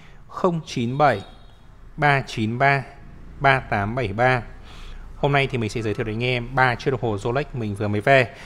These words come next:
Và trong ba em này thì sẽ có được hai em hàng lướt cùng với cả một em hàng new full set, đầy đủ full hộp, sổ thẻ, phụ kiện bảo hành đi kèm theo. Ở trong video này mình sẽ đánh giá chi tiết cả ba chiếc đồng hồ. Đồng thời mình sẽ trên tay ở phần cuối video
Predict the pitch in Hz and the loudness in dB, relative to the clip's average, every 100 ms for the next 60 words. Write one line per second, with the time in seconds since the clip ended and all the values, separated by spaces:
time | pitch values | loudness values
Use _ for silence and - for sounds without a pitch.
0 | - - - 151 147 175 160 156 156 143 | -18 -20 2 4 4 4 6 6 6 4
1 | 131 107 - 117 147 - 107 110 123 - | 2 -2 -6 -6 -6 -2 2 2 0 -6
2 | - - 165 160 147 - 127 117 139 190 | -14 -2 0 0 -2 -2 -2 2 2 2
3 | - - - - - - 139 127 123 123 | 0 -16 -20 -20 -2 4 4 4 0 2
4 | 147 131 - 123 113 120 117 120 104 113 | 2 0 -8 -6 -4 -4 -4 -4 -2 2
5 | 131 123 - 127 123 - 151 - - 120 | 2 2 -2 -2 0 0 -4 -4 -4 2
6 | 131 101 - 143 131 120 - 113 117 113 | 2 2 -2 -2 0 -2 -2 -4 -2 -4
7 | 92 117 - 123 110 95 110 107 120 104 | -4 -8 -6 -6 -4 -4 -4 -4 -6 -8
8 | 95 131 131 123 - - - - - - | 0 2 2 0 -10 -18 -18 -18 -16 0
9 | 131 131 135 120 101 107 104 101 104 131 | 0 2 0 0 -2 -4 -2 -2 -2 -2
10 | 127 151 - 147 107 95 113 107 127 113 | -2 -4 -2 0 0 0 -4 -2 -4 2
11 | 120 120 104 - - - 143 143 151 143 | 4 4 0 -12 -20 -4 -2 2 2 2
12 | 135 165 - 165 165 156 - 117 - 120 | -2 -4 -2 -2 0 0 -2 -6 0 0
13 | 151 143 156 147 | 0 0 2 2